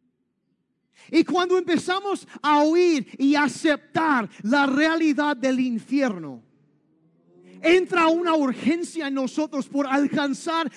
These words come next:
a los perdidos, porque como Pablo decía, bueno, sí, me conviene ir al cielo, pero les conviene a ustedes que me quede aquí.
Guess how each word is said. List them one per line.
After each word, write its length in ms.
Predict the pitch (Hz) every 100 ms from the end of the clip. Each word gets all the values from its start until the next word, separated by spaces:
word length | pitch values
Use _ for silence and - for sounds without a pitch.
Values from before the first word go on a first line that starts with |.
| -
a 120 | 285
los 280 | 294 294 -
perdidos, 500 | 320 277 302 311 302
porque 320 | 311 294 277 - -
como 280 | - 349 330
Pablo 300 | 339 349 349
decía, 320 | 330 240 339 320
bueno, 280 | 359 359
sí, 280 | - 370 320 - 254
me 200 | 349 349
conviene 760 | 330 330 277 349 403 381 277 - 302
ir 640 | 392 403 370 - _ _ _ _ _ -
al 200 | 302 262
cielo, 580 | 359 403 403 539 262 _ _ _ _ _ _ _ -
pero 200 | 330 311
les 180 | 294 269
conviene 480 | 311 269 302 349 339
a 80 |
ustedes 520 | 311 262 - 370 339 -
que 120 | 269
me 160 | 262
quede 300 | 254 311 302
aquí. 400 | 269 - 302 233